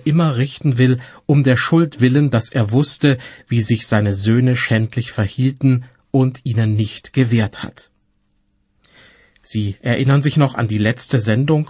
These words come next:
als das zweite Kapitel im Mittelpunkt stand? Da wurde berichtet, dass die beiden Söhne Elis,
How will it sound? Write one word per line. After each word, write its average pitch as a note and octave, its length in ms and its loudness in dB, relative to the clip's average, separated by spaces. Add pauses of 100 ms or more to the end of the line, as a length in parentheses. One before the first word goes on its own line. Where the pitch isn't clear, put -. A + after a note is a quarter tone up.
(140)
als - 300 -8
das - 340 -6
zweite B2+ 520 -2
Kapitel B2+ 520 -2
im C3+ 140 -2
Mittelpunkt C#3+ 500 -2
stand? E3+ 460 -6 (720)
Da A#2+ 160 2
wurde F#3+ 220 4
berichtet, D#3+ 680 0
dass B2 160 -2
die C3+ 100 -2
beiden B2 320 2
Söhne C#3 440 2
Elis, A#2+ 640 -2